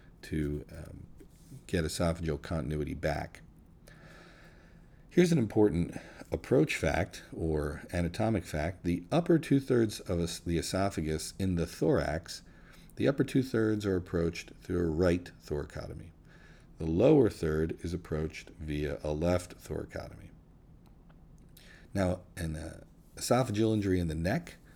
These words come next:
with extensive contamination or injuries, uh, th-, that, uh, requires, uh, drainage, and that will eventually heal.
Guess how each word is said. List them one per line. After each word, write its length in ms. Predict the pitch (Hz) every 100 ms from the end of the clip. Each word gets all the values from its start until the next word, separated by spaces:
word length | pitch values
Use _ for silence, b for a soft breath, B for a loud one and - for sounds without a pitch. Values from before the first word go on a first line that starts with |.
| B
with 100 | 95
extensive 680 | 80 - - 90 87 87 85
contamination 1120 | - 82 90 85 80 98 - 120 120 120 117
or 160 | 87 76
injuries, 560 | 95 113 123 120 123 - B B B B -
uh, 180 | 85 85
th-, 160 | 87 - -
that, 340 | 92 98 90 - -
uh, 260 | 85 80
requires, 640 | 80 82 - 87 82 78 -
uh, 120 | 78 80
drainage, 640 | 82 87 92 120 156 - - B B B -
and 260 | 90 87
that 140 | 107 117
will 140 | 120
eventually 420 | 113 110 - 95
heal. 300 | 90 82 -